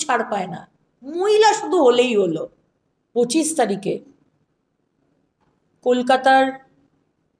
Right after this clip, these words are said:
খোদ কলকাতার, দক্ষিণ কলকাতার one of the poshest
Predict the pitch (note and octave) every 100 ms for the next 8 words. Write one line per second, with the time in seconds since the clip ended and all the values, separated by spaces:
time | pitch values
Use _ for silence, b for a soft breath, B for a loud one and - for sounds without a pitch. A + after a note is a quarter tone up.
0 | _ - D#4+ D#4+ - - - A#3 A3+ A3+
1 | G#3+ F3 - - _ _ F3+ B3 - C#4+
2 | B3 A#3+ G3 - - E3 - _ _ _
3 | _ _ _ _ _ _ _ _ _ _
4 | _ _ _ _ _ - A#3 B3 A#3+ B3
5 | B3+ B3+ B3+ D#4+ D#4 -